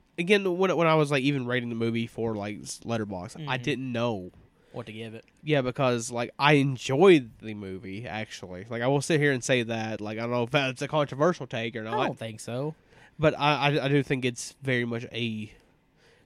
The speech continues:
Speaker 1: dark look into the subject matter and a very open i-, i-, look into it.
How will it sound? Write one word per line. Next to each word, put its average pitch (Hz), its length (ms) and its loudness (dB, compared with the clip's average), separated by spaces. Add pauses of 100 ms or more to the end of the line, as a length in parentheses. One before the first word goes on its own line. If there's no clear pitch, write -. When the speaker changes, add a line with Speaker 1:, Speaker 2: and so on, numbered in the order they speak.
(120)
Speaker 1:
dark 131 420 4
look 123 360 -2 (140)
into 120 640 -4
the 120 260 -10
subject 110 380 -4
matter 104 340 -8
and 113 140 -6
a 113 60 -4
very 110 680 -6 (400)
open 117 540 0 (600)
i-, 143 380 0
i-, 151 80 -2
look 147 180 4
into 117 300 -4
it. 104 160 -6